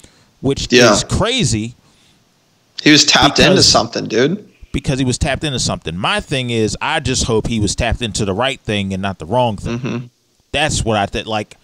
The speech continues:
Speaker 1: I don't know if, if he was really religious like that. I don't know. I didn't dig into his personal life heavy.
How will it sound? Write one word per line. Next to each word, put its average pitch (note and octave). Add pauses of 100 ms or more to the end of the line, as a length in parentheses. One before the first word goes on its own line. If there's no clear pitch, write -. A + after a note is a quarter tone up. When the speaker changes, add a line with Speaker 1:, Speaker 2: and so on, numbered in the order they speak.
(360)
Speaker 1:
I C#3+
don't C3+
know C3
if, -
if G#2
he B2+
was A2
really B2
religious A#2
like A2
that. G#2+
I A#2
don't A2
know. E2
I G2
didn't A2+
dig A2
into G#2
his G2
personal G2+
life F2+
heavy. F2